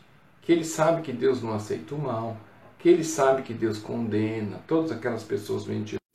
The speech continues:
sanguinolentas e fraudulentas. Ele diz que, é, o Senhor não se agrada desse tipo de gente. Esse pessoal não vai ser hóspede na casa de Deus, porque eles são quem?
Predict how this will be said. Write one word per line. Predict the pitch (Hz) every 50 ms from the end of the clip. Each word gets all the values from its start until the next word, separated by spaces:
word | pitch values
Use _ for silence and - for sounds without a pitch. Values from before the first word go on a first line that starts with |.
| 104 104 107
sanguinolentas | - - 120 107 104 107 107 107 107 101 95 92 107 113 110 107 - 104 101 104
e | 104
fraudulentas. | - - 101 98 98 135 151 151 127 120 117 110 - - - - - - _ - - - - - - -
Ele | 175 185 185
diz | 151 143 139 165 175 165 139 - - -
que, | - - 143 147 139 120 104 107 - - - - _ _ -
é, | 107 113 113 110 110 104 -
o | 127 127
Senhor | 123 - - 135 135 135 127 123 127 123 113 104 107
não | 110 120 127 135 160 185 202 202
se | - - -
agrada | 123 - - - 98 101 101 104 110 117 113 104
desse | 101 104 113 127 135 135 - -
tipo | - - 120 117 -
de | - - 107 104
gente. | 98 95 104 113 117 117 - - - - - - - _
Esse | - 190 214 208 208 -
pessoal | - - 151 151 - - - 139 120 117 110 104 107
não | 110 131 143 165 180 165
vai | 143 127 127
ser | 127 - - 127 127 -
hóspede | - 107 123 123 - - 104 104 104
na | 104 101 101
casa | - - 101 104 101 - -
de | - 92
Deus, | 85 87 101 101 120 120 -
porque | - - 135 131 127 131
eles | 123 117 107 104
são | - 127 135 143 135
quem? | - - 104 - -